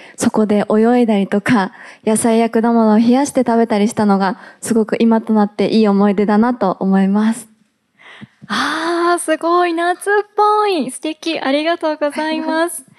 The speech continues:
Speaker 2: <laughs> それから、うんちゃさんも何かお話があると伺ってます。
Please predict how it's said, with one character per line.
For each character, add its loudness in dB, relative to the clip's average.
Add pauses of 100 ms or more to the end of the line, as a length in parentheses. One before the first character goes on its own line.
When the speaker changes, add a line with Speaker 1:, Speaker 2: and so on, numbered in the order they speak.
(220)
Speaker 2:
<laughs> -20
そ -4
れ 0
か -2
ら、 0
う 4
ん 0
ち -4
ゃ 0
さ -4
ん 0
も 0
何 0
か -6 (380)
お -18
話 2
が 0
あ 2
る -2
と -4
伺 -2
っ -4
て -2
ま 4
す。 -4